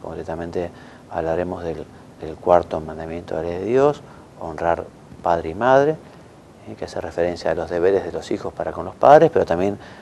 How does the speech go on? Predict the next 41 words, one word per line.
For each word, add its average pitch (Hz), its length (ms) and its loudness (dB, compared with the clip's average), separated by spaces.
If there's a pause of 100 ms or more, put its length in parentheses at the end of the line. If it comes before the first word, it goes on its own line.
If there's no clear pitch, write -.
(160)
a 85 100 -4
los 85 200 -2
deberes 92 360 4
de 87 60 -2
los 85 120 -8
padres 95 300 6
para 80 220 -2
con 82 120 -8
los - 180 -10
hijos 165 420 10 (480)
y, 104 140 -4
los, 92 320 0 (300)
y - 40 -6
de 95 140 -2
los 85 160 -2
gobernantes 92 440 2
para 85 160 -2
con 85 120 -8
los 78 140 -10
ciudadanos 139 680 8
y - 40 -10
los 92 180 -4
ciudadanos 90 400 -2
para 80 220 -4
con 78 160 -12
la 82 100 -4
patria, 139 480 10 (260)
de 90 80 -6
los 87 140 -6
maestros 95 560 0
para 90 200 -4
con - 80 -14
sus - 120 -18
profesores, 78 480 2
los 57 80 -6
profesores 50 420 -2
con - 100 -12 (380)
sus - 120 -14
alumnos, 139 480 -6 (240)
en - 80 -18
fin - 160 -14